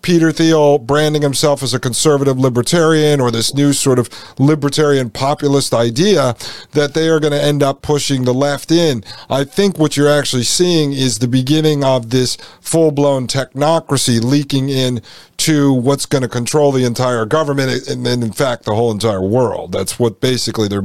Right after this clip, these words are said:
moving towards. I think that's part of what the covid Land High School Theater production was about as well.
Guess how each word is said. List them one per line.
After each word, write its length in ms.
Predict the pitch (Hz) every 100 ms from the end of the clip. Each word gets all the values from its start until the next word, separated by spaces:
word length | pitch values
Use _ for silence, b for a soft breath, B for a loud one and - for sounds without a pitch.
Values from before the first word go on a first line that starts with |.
| 123
moving 220 | 123 98
towards. 320 | 87 104 98 113
I 120 | 123
think 240 | 165 147
that's 220 | 151 139
part 260 | - 139 135
of 140 | 113
what 260 | 113 127 -
the 200 | 117 110 B B B B
covid 320 | 165 156 143
Land 260 | 135 131 123
High 140 | 127
School 240 | - 131 113
Theater 260 | 131 107
production 560 | 98 107 139 - - 101
was 160 | 98 95
about 340 | 95 101 95
as 180 | 92 95
well. 360 | 113 87 -